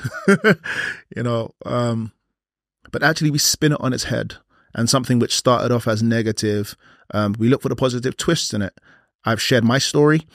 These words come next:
um, for those who don't know, or for those who are listening for the first time, I got fi-, I mean, it's not last week anymore, but I got fired, um, or I got made redundant, I got asked to leave. And that ended up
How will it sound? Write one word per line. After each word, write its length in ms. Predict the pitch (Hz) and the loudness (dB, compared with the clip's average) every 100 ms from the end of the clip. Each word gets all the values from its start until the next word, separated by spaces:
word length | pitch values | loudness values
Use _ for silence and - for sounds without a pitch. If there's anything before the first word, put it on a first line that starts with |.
| - _ - | -20 _ -8
um, 400 | 120 113 110 107 - | -2 0 2 0 -4
for 140 | - 117 | -8 0
those 180 | 117 | 2
who 40 | 110 | 4
don't 180 | 120 131 | 2 4
know, 240 | 143 156 | 2 2
or 60 | - | 0
for 100 | 131 | 0
those 160 | 123 117 | 0 2
who 100 | 117 | 2
are 40 | |
listening 560 | 117 - 120 113 107 - _ _ _ _ _ _ _ | 0 -2 -2 0 -2 -6 _ _ _ _ _ _ _
for 140 | - 117 | -4 -2
the 60 | |
first 260 | - 113 - | 0 0 0
time, 300 | 117 110 110 | -2 -2 -2
I 120 | 113 | -2
got 120 | 113 | -4
fi-, 200 | - 123 - _ - | -2 -2 -4 _ -2
I 40 | |
mean, 140 | 151 139 | 0 2
it's 120 | 127 | 2
not 100 | - | 0
last 240 | 80 80 | 0 -4
week 160 | 76 78 | -4 -4
anymore, 320 | 71 76 73 - - - - | -4 -4 -6 -10 -20 -14 0
but 180 | 123 | 2
I 100 | - | 4
got 180 | 110 127 | 2 2
fired, 500 | - 139 139 135 123 - _ | 4 6 6 4 2 -6 _
um, 520 | - 120 113 107 101 113 _ _ _ _ _ - _ - | 0 2 2 0 -2 -4 _ _ _ _ _ -18 _ -2
or 120 | 110 | 0
I 120 | 98 | 2
got 160 | 107 90 | 0 0
made 340 | 113 107 110 - _ _ _ _ - | 2 2 -2 -10 _ _ _ _ -6
redundant, 400 | 98 110 110 85 | 0 2 4 2
I 40 | |
got 140 | 104 - | 0 -2
asked 340 | 92 101 - - | 0 0 0 -2
to 80 | |
leave. 400 | 85 87 82 - - - - _ _ | -2 -2 -2 -6 -16 -20 -20 _ _
And 500 | 101 104 98 101 95 - | -2 0 2 0 -4 -6
that 320 | 101 127 151 | 0 2 2
ended 380 | 135 135 123 113 | 2 2 2 2
up 240 | 113 - | 0 -2